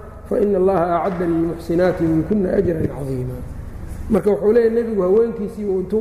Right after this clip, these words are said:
u yeeray buu dooransiiyey, ama aniga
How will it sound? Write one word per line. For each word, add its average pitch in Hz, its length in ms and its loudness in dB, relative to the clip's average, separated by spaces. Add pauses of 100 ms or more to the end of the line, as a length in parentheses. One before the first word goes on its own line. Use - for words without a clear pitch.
u - 20 0
yeeray 196 420 2
buu 180 180 2
dooransiiyey, 175 880 0 (560)
ama 185 280 2
aniga 202 400 4